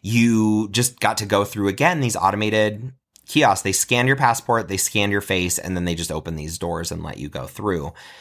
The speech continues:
And it just, it felt really, really powerful. It felt efficient.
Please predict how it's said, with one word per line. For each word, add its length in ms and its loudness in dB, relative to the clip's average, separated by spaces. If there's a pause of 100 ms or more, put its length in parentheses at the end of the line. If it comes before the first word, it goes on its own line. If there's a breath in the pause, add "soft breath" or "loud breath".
(1080 loud breath)
And 120 2
it 120 -2
just, 320 0
it 160 2
felt 420 0
really, 360 0
really 280 2
powerful. 500 4
It 160 2
felt 320 2
efficient. 1080 -2